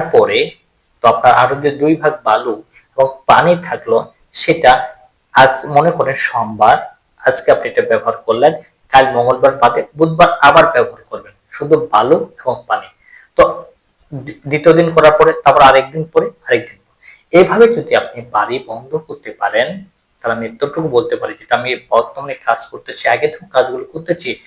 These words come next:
যে এদের অনেকে দেখেছি, যেটা আমি প্রায় দশ সাল বারো সাল থেকে বাড়িগুলো যখন বন্ধ করেছি যাদের পরিবারে আগে অনেক ধরনের সমস্যা ছিল, এখন বর্তমানে তখন বাড়ি বন্ধ করার কারণে তাদের পরিবারে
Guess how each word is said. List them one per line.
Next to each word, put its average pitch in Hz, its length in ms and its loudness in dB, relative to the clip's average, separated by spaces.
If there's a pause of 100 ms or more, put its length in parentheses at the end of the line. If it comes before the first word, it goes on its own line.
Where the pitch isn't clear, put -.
(320)
যে 131 80 0
এদের 131 400 2
অনেকে 170 360 2
দেখেছি, 139 440 -4
যেটা 120 200 -8
আমি 120 140 -6
প্রায় 117 240 2 (140)
দশ 113 180 2
সাল 110 260 -8
বারো 110 220 0
সাল - 200 -16
থেকে 107 240 -20
বাড়িগুলো 113 360 -8
যখন 120 240 -16
বন্ধ 147 220 -2
করেছি 131 380 -2 (380)
যাদের 131 360 4 (200)
পরিবারে 156 420 6
আগে 120 240 2 (140)
অনেক 202 240 0 (100)
ধরনের 151 360 0
সমস্যা 113 560 -10 (140)
ছিল, 135 200 -2 (460)
এখন 139 200 -2
বর্তমানে 147 560 2 (100)
তখন 131 260 -2
বাড়ি 117 300 0
বন্ধ 120 220 -14
করার 120 280 -8 (100)
কারণে 143 280 0 (360)
তাদের 120 600 0
পরিবারে 185 400 4